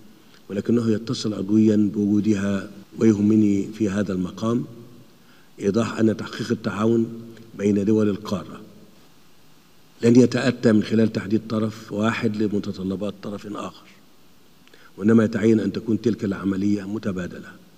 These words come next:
فمصر التي تعترف بحقوق أشقائها التنموية تعد من أكثر الدول جفافا، ويظل شعبها تحت حد الفقر المائي، ويشكل نهر النيل شريان وجودها الوحيد عبر التاريخ.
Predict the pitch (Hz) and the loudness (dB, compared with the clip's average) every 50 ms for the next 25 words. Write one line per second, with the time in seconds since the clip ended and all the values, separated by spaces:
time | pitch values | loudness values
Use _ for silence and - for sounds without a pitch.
0 | - - - - - - - - - - - - _ _ - - 92 107 120 - | -20 -20 -20 -20 -20 -20 -20 -20 -20 -20 -20 -20 _ _ -14 -4 0 0 0 2
1 | - 120 110 117 110 - 120 110 - 101 101 - 123 113 113 101 98 - - - | 2 2 2 2 2 2 0 0 0 -4 -4 -2 0 0 0 0 -2 -4 -8 -10
2 | - - 107 - 107 - - 113 - - 110 110 110 98 95 92 85 - - - | -10 -10 -8 -8 -10 -12 -12 -14 -14 -14 -12 -12 -12 -12 -14 -16 -18 -20 -20 -20
3 | - - - - - - - 120 113 110 110 110 113 120 123 127 120 - - - | -20 -20 -16 -14 -14 -8 -4 0 2 2 2 2 2 0 0 -2 -4 -8 -14 -20
4 | - - - - - - - - - - - - _ _ - _ _ - - - | -20 -20 -20 -20 -20 -20 -20 -20 -20 -20 -20 -20 _ _ -20 _ _ -18 -6 -4
5 | 107 110 110 110 107 107 - 113 107 - 113 98 95 101 110 104 101 92 104 95 | -2 2 2 4 2 2 0 -4 -4 -4 -2 -2 2 2 4 4 4 2 0 -2
6 | - 110 107 101 - 107 113 - - - - - - - - - - - - - | -2 -4 -4 -4 -6 -6 -8 -8 -8 -12 -18 -20 -20 -20 -20 -20 -20 -20 -20 -20
7 | - - - - 95 98 98 107 107 107 104 - 107 101 98 104 107 101 101 95 | -20 -20 -14 -6 -4 -2 0 2 2 2 0 0 -2 -2 -2 0 0 0 -2 -4
8 | - 95 - 107 107 - - 101 98 98 101 90 - - 101 - - 101 92 95 | -6 -8 -10 -12 -12 -10 -10 -10 -10 -10 -10 -10 -12 -16 -16 -12 -10 -8 -6 -6
9 | 101 101 101 101 107 104 - - - - - - - - - - - - - - | -6 -6 -6 -8 -10 -10 -12 -16 -20 -20 -20 -20 -20 -20 -20 -20 -20 -20 -20 -20
10 | - - - - - - 92 90 - - 120 - - 107 107 110 104 104 104 104 | -20 -20 -20 -20 -18 -14 -12 -8 -4 -4 -2 0 0 0 0 0 0 2 2 4
11 | 104 107 104 95 - - 104 95 104 107 101 107 104 98 92 90 98 98 92 107 | 4 4 2 2 -2 -4 -2 0 2 2 4 4 2 2 0 -2 -2 0 0 0
12 | 104 95 98 98 98 95 92 - - - - - - 113 107 104 101 101 - - | 0 0 -2 -4 -6 -6 -8 -12 -16 -18 -18 -6 -2 0 0 0 0 -2 -4 -4
13 | 135 113 90 - - - - - - - - - - - - 104 92 87 - - | -4 -4 -4 -4 -8 -16 -20 -20 -20 -20 -20 -20 -12 -8 -8 -6 -6 -8 -8 -10
14 | - - 82 82 - - - | -14 -16 -16 -16 -18 -20 -20